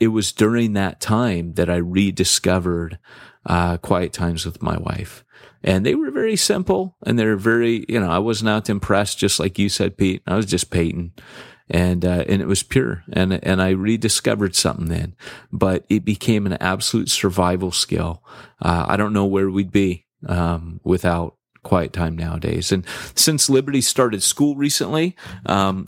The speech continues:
we've gone to the meal model, uh, because in the morning, my wife's getting the kids ready. Um, I help out a little bit. I got a brand new baby girl, and it's a mad rush in the morning to get off. So we don't do it in the morning anymore,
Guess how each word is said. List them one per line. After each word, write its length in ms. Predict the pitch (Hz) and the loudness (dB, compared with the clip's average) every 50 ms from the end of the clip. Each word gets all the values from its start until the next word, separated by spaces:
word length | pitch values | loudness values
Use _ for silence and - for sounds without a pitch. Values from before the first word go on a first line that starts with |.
| - - | -10 -2
we've 400 | 95 104 107 110 107 - - - - - | 0 2 2 2 0 -4 -10 -10 -12 -2
gone 340 | 87 - 101 104 110 113 120 120 | 0 2 4 4 4 2 0 0
to 120 | - 120 | 0 0
the 100 | 110 104 | 0 2
meal 300 | 101 101 104 110 107 104 | 0 0 2 2 2 0
model, 560 | 101 101 95 95 98 104 113 123 151 147 - _ _ _ - | 0 0 0 0 2 2 2 0 -2 -4 -10 _ _ _ -4
uh, 380 | - 87 90 90 90 90 90 | 0 0 0 2 0 -2 -4
because 540 | 85 90 92 92 - - 101 95 95 87 - | -4 -4 -4 -4 -2 0 0 2 2 0 -2
in 160 | - - 98 | -2 -2 -2
the 80 | 92 85 | -2 -2
morning, 340 | 85 90 98 107 120 123 107 | -2 -2 0 0 0 -2 -2
my 120 | 92 87 | -2 -2
wife's 280 | 87 90 90 98 - - | -2 -2 0 -2 0 0
getting 180 | - - - | 0 0 0
the 60 | 87 85 | -2 -4
kids 320 | - - 104 92 95 104 | 0 0 0 0 0 0
ready. 400 | 101 101 101 101 101 104 101 101 - - - - - - _ - | 0 0 2 2 2 0 0 -2 -6 -14 -18 -18 -20 -18 _ -2
Um, 420 | - 87 87 87 85 82 80 - | 0 0 2 2 0 -2 -2 -2
I 120 | - 95 95 | -2 -2 0
help 240 | 98 95 95 - 98 | 0 0 0 0 0
out 160 | 95 95 95 | 0 0 0
a 40 | 95 | 0
little 200 | 92 90 92 87 | -2 -2 -2 0
bit. 280 | 90 92 92 92 87 | 2 2 2 2 2
I 100 | 90 82 | 0 -2
got 140 | 82 87 82 | -2 -4 -6
a 40 | 80 | -2
brand 280 | - 90 87 90 92 95 | 0 2 2 2 2 2
new 100 | 98 95 | 0 2
baby 340 | 87 90 92 92 90 92 90 | 2 2 2 2 0 -2 -4
girl, 480 | - - 92 95 98 101 98 101 - - - - - - _ | -2 -2 0 0 0 0 -2 -4 -8 -14 -18 -20 -20 -18 _
and 240 | - 90 90 90 - | -2 0 0 0 0
it's 160 | - 104 101 - | 0 0 2 2
a 60 | 92 | 2
mad 280 | 92 98 98 95 98 | 2 2 2 2 2
rush 320 | 98 101 101 95 95 - - | 2 2 2 2 0 -2 -2
in 60 | 92 | -2
the 80 | 90 85 | 0 0
morning 320 | 87 95 95 98 95 90 | 0 0 0 0 0 -2
to 80 | 87 82 | -4 -2
get 160 | - 87 85 | 0 0 2
off. 260 | 90 95 104 107 - | 2 2 2 0 0
So 200 | - - 92 87 | 0 0 2 0
we 180 | 82 85 95 92 | 2 0 0 0
don't 220 | 104 98 98 90 | 0 0 0 2
do 100 | - 98 | 2 2
it 60 | 98 | 2
in 60 | - | 2
the 80 | 92 87 | -2 -4
morning 380 | 78 87 92 101 101 107 113 117 | -2 0 0 2 2 0 0 0
anymore, 480 | 117 123 127 127 131 135 151 185 - | 0 0 0 0 0 0 0 -2 -4